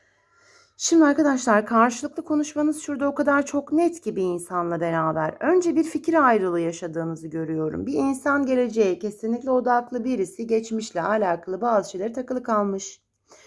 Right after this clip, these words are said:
Bunun üzerine sonrasında bir karşılıklı konuşma haliniz var.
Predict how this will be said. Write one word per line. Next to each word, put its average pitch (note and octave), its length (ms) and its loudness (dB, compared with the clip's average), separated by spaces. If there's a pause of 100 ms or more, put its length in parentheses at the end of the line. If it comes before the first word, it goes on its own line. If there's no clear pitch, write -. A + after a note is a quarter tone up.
(480)
Bunun D#4+ 240 6
üzerine G3 500 2
sonrasında A3+ 1000 -2
bir C4 300 -4
karşılıklı G#3 640 -4
konuşma A3 480 -4
haliniz G3 640 0
var. E3 420 -2